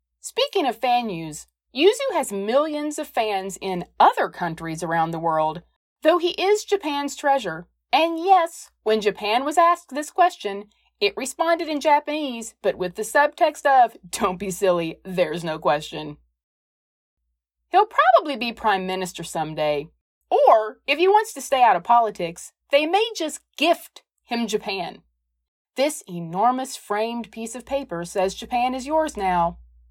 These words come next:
Bow. Arigatou gozaimasu. Bow. Arigatou gozaimasu. Bow. Bow.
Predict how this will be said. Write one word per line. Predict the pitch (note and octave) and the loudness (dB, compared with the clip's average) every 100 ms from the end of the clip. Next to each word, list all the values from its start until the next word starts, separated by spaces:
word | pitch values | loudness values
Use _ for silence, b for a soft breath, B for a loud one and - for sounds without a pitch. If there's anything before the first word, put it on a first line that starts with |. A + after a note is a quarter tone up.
| - | 0
Bow. | E3 D3+ A3+ - _ _ _ _ _ _ - _ G3 | 2 4 2 -4 _ _ _ _ _ _ -20 _ 0
Arigatou | G3 F3+ E3+ F#3 | 2 0 -4 -6
gozaimasu. | E3+ D#3+ D3 D#3 C#3+ - - _ _ _ _ _ - | -4 -2 -2 -2 -4 -8 -16 _ _ _ _ _ -6
Bow. | D#3+ D3 C#3 _ _ _ _ _ _ _ _ _ G#3+ | -2 0 -2 _ _ _ _ _ _ _ _ _ 2
Arigatou | G#3 F#3+ F3 F#3+ D#3+ | 4 4 0 -2 -6
gozaimasu. | D#3+ D3 D#3 E4 G#3+ - - _ _ _ _ - | -4 -4 -2 -2 -2 -6 -20 _ _ _ _ -8
Bow. | F3 F3+ D#3+ E3 _ _ _ _ _ _ _ _ _ - | -4 -2 -2 -6 _ _ _ _ _ _ _ _ _ -2
Bow. | D#3+ D3 D3 F#3+ | 0 2 0 0